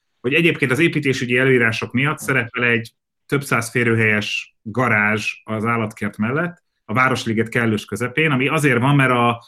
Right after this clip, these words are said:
hetvenes években gyökerező építésszabályozás miatt ez elő van írva, miközben egyébként ott a Kisföld alatti van normális tömegközlekedés, egyébként épült egy új mély garázs az ötvenhatosok terén, az most készült el a, a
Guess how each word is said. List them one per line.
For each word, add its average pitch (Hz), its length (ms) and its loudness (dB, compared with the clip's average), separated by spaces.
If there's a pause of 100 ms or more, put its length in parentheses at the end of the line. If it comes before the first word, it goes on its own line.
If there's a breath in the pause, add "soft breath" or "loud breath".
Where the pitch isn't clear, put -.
(120)
hetvenes 139 440 -2
években 120 260 0
gyökerező 117 440 -2
építésszabályozás 107 840 -4
miatt 110 240 0
ez 104 80 -4
elő 107 180 0
van 95 180 -8
írva, 135 480 -6 (340)
miközben 143 420 2
egyébként 120 340 2
ott 127 120 -4
a 113 60 -2
Kisföld 123 380 -2
alatti 113 300 0
van 117 220 2
normális 107 440 2
tömegközlekedés, 147 960 -2
egyébként 135 400 0
épült 120 340 0
egy 110 100 0
új 110 120 2
mély 107 180 4
garázs 101 380 0
az 98 300 -6
ötvenhatosok 139 540 -2
terén, 131 220 2
az 107 80 2
most 104 220 2
készült 98 340 -8
el 104 100 -4
a, 95 260 -8 (540)
a 98 560 -4